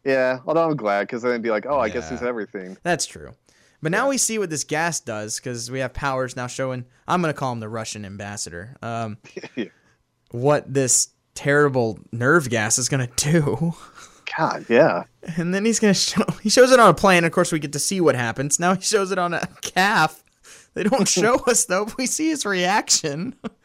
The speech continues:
Speaker 2: Like, this is for kids.
Speaker 1: Yeah, I mean, I, at least they didn't show it, but good
Speaker 2: But
Speaker 1: God.
Speaker 2: come on, sometimes this is worse.
Speaker 1: I mean, they're implying it,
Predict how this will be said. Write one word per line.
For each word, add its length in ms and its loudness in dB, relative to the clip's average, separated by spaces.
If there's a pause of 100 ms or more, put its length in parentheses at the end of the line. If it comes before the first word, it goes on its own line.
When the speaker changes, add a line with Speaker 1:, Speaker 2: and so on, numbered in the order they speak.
(600)
Speaker 2:
Like, 240 -4
this 220 2
is 240 2
for 220 0
kids. 800 -2 (340)
Speaker 1:
Yeah, 260 2
I 40 0
mean, 120 2
I, 100 0 (180)
at 160 -6
least 280 2
they 100 2
didn't 300 0
show 300 0
it, 180 0
but 260 -2
good 120 -2
Speaker 2:
But 120 -4
Speaker 1:
God. 120 -2
Speaker 2:
come 240 2
on, 280 0
sometimes 460 -2
this 180 -2
is 60 -4
worse. 680 -2 (380)
Speaker 1:
I 60 0
mean, 120 4
they're 140 4
implying 420 0
it, 200 -6